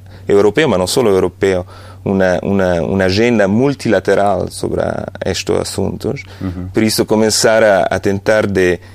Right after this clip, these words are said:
Speaker 1: ah, antecipar, ah, uma política sobre a, a corporate taxation que não, que não seja na direção, ah, do nosso parceiro europeu,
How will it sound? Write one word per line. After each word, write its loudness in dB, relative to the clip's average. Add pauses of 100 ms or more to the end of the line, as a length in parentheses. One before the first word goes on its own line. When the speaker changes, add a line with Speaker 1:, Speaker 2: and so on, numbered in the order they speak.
(200)
Speaker 1:
ah, -2
antecipar, 0 (180)
ah, -2 (1300)
uma 0
política 0
sobre 0
a, 0
a -4
corporate 0
taxation -2 (480)
que -2
não, 0 (160)
que 0
não 2
seja 2
na 2
direção, 0
ah, -4
do -4
nosso -2
parceiro -2
europeu, 0